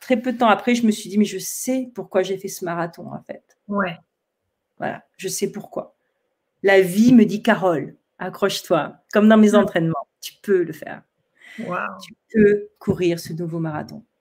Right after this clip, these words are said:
Speaker 2: D'accord.
Speaker 1: Et ça, ça a été, euh, ouais, ça a été très rapide, en fait. Dans ma tête, c'était évident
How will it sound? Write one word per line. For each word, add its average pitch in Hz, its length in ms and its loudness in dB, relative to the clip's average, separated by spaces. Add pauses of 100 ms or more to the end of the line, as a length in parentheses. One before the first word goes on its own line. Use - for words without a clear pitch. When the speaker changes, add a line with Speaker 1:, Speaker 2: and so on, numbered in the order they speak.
(680)
Speaker 2:
D'accord. - 440 -14
Speaker 1:
Et 208 60 4
ça, 320 220 4
ça 285 160 2
a - 20 8
été, 285 460 4
euh, 175 1040 0
ouais, 285 220 4
ça 294 120 -2
a 214 40 2
été 233 200 -2
très - 180 -2
rapide, 294 460 -2
en 208 80 -2
fait. 214 120 -4
Dans 214 100 0
ma 220 120 2
tête, 381 140 2
c'était 254 280 -2
évident 247 640 2